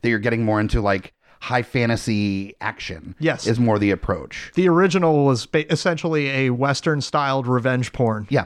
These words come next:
Speaker 2: And it focuses on some of the more pornographic aspects of the violence. It's very up close and personal, and it goes there.
Speaker 1: And in the seventies, that was pretty commonplace. You had stuff
Speaker 2: Yeah.
Speaker 1: like I Spit on Your Grave and Last House on the Left that really pushed the envelope on some of the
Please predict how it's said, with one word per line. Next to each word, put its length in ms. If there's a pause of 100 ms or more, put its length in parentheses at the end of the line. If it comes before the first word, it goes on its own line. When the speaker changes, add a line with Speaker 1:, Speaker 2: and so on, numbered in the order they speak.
Speaker 2:
And 120
it 120
focuses 560
on 180
some 240
of 80
the 80
more 220
pornographic 640
aspects 440
of 80
the 60
violence. 500 (240)
It's 160
very 300
up 140
close 280
and 80
personal, 560 (240)
and 100
it 80
goes 340
there. 340
Speaker 1:
And 340
in 220
the 80
seventies, 400
that 160
was 80
pretty 240
commonplace. 640
You 60
had 120
stuff 160
Speaker 2:
Yeah. 120
Speaker 1:
like 120
I 80
Spit 220
on 100
Your 80
Grave 420
and 300
Last 240
House 260
on 140
the 60
Left 420
that 200 (260)
really 240
pushed 340
the 160
envelope 420
on 140
some 180
of 80
the 200